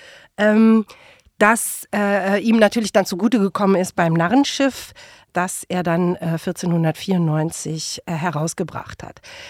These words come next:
Er ist dann an der Universität auch, äh, weitergekommen. Er hat dort eine besoldete Professur bekommen und hat dann aber trotzdem Basel verlassen im Jahr fünfzehnhundert, kurz bevor, äh, Basel sich der Eidgenossenschaft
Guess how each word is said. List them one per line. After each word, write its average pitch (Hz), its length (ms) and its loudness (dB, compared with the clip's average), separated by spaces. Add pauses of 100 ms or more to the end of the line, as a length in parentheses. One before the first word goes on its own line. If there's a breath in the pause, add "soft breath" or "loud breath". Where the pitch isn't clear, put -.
(120)
Er 185 180 0
ist - 160 -8
dann 220 240 6
an 180 220 -4
der 170 100 -2
Universität 160 800 -4
auch, - 300 -6
äh, 156 800 -8 (280)
weitergekommen. 233 840 2
Er 196 80 4
hat 196 140 -2
dort 175 160 -2
eine 170 180 -2
besoldete 180 500 2
Professur 254 640 0
bekommen 240 560 2 (360 loud breath)
und 202 120 -4
hat 233 140 -2
dann 247 120 6
aber 190 160 2
trotzdem 226 400 0
Basel 196 300 2
verlassen 220 580 2 (580 soft breath)
im 202 100 -2
Jahr 196 160 4
fünfzehnhundert, 233 800 2
kurz 247 280 0
bevor, 214 580 2
äh, 190 160 0
Basel 190 440 -2
sich 180 200 -8
der - 180 -4
Eidgenossenschaft 190 880 -2